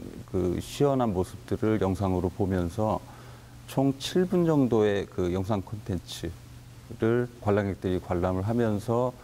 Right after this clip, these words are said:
전체 전시를 한 번쯤 되새겨보는, 그리고 정신적인 쉼에 대해서 조금 더 느껴보는 공간입니다. 그리고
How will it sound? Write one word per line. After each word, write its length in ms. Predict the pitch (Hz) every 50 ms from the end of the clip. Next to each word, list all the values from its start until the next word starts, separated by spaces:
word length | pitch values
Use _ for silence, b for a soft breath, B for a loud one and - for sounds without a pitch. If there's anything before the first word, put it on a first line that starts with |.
| B B B B B
전체 420 | - - 101 110 123 123 - 143
전시를 460 | 117 110 104 104 95 - 117 107 113 117
한 160 | 127 127 110
번쯤 600 | 117 113 110 107 101 95 - - - 117 107 101
되새겨보는, 760 | - 107 101 - 127 110 110 101 - - 82 80 80 80 87 85 - - - - - - -
그리고 240 | - 95 98 95 92
정신적인 800 | 95 - 101 101 101 113 120 113 - 107 95 90 - 113 110 107
쉼에 360 | 104 - - 147 151 143 139
대해서 360 | 113 101 101 95 95 90 98 -
조금 300 | - 113 107 110 107 95
더 280 | - 98 98 107 107 B B B B B B B B B B -
느껴보는 640 | 92 101 - - 123 113 90 95 95 92 90 87 82
공간입니다. 600 | - 95 90 87 92 87 85 82 80 - 87 85
그리고 400 | 85 90 90 85 98 104 104 101